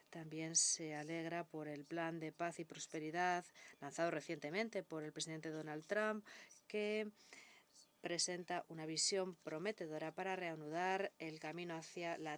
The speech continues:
tan deseada solución al conflicto israelo-palestino tras más de siete décadas de esfuerzos. La nueva política de Brasil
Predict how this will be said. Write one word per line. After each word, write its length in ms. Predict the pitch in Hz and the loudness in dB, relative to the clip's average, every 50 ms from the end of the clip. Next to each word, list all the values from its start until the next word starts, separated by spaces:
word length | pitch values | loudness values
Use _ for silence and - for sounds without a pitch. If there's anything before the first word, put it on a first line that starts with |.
| - _ _ | -6 _ _
tan 300 | - 220 226 220 226 226 | 0 2 2 2 0 -2
deseada 460 | 196 180 165 - - 170 165 175 190 | -2 -2 -2 0 0 0 -2 0 0
solución 540 | 190 - 190 175 165 165 - 196 190 190 196 190 - | 0 0 0 0 -2 -2 0 0 0 2 0 0 0
al 300 | - - 202 208 202 190 | 2 2 2 2 2 0
conflicto 560 | - 180 160 160 160 - - 190 185 - - | -2 -4 -4 -4 -4 -4 -4 -4 -4 -4 -6
israelo-palestino 1080 | 180 160 170 170 160 160 160 160 160 160 - 185 196 185 165 156 - - 160 160 160 156 | -8 -6 -4 -4 -2 -2 -2 -2 -2 -2 0 0 2 2 0 -2 -4 -4 -6 -6 -6 -6
tras 280 | - 170 175 175 - | -4 -4 -4 -2 -2
más 220 | 190 202 220 220 - | -2 -2 0 0 0
de 100 | 175 170 | 0 2
siete 440 | - - - 185 180 - - 170 | 2 2 2 0 -2 -2 -4 -4
décadas 420 | 156 160 156 - 156 151 156 151 - | -4 -4 -4 -2 -2 -2 -2 -2 -2
de 180 | 156 151 151 | -4 -4 -2
esfuerzos. 640 | 151 - - - 151 147 151 147 - 151 147 143 - - - - - - - - - - 185 180 | 0 0 0 0 -2 -4 -4 -4 -4 -4 -2 -2 -4 -6 -8 -12 -12 -12 -12 -12 -6 -4 -2 -2
La 320 | 175 175 175 170 170 170 - - - - - - - | 0 0 0 0 0 -2 -4 -8 -12 -16 -18 -14 -8
nueva 420 | 185 196 202 214 226 233 240 240 233 | -4 -2 2 4 4 6 6 4 4
política 360 | - 214 196 - 196 180 175 | 4 0 0 2 2 2 2
de 60 | 170 | 2
Brasil 540 | 160 160 170 - - - 185 160 147 143 | 2 2 2 2 2 2 2 0 0 -2